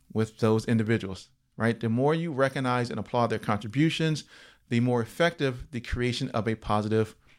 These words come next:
culture is going to be. This happens in a way that allows you as a leader to foster a culture of positivity and dedication among your employees.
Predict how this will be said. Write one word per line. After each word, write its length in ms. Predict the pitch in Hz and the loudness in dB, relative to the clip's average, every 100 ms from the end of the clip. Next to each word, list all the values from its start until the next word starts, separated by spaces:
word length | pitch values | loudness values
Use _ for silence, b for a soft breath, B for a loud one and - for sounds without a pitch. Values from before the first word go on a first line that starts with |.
| b _ - | b _ -2
culture 360 | - 147 - | 2 2 0
is 200 | - 117 | -2 -4
going 440 | - 101 104 104 101 | -2 0 2 0 -4
to 120 | - | -4
be. 360 | 101 127 - - _ - | 0 0 0 -10 _ 0
This 220 | 147 160 | 2 2
happens 600 | - 165 170 160 131 - b b - | 2 2 2 0 -4 -6 b b -4
in 120 | 127 | 0
a 40 | |
way 240 | 120 127 131 | 2 2 2
that 140 | 120 | 0
allows 320 | 117 120 117 | 0 0 0
you 80 | 143 | 0
as 80 | 143 | 0
a 60 | 127 | 0
leader 200 | 147 135 | 0 0
to 160 | - | -4
foster 580 | 104 - 156 175 165 - | -8 -4 2 2 0 -4
a 80 | 120 | -6
culture 380 | - 127 120 - | -2 -2 0 -2
of 140 | 110 | -4
positivity 800 | - 120 117 - 170 160 160 160 B B B | 2 2 2 -2 -2 2 0 0 B B B
and 180 | 135 139 | 0 2
dedication 480 | 131 135 - 127 147 | 2 0 0 -2 -2
among 400 | 123 120 175 185 | -2 0 0 0
your 160 | 160 | 0
employees. 680 | 165 160 156 170 165 - | -2 0 -2 -2 -4 -8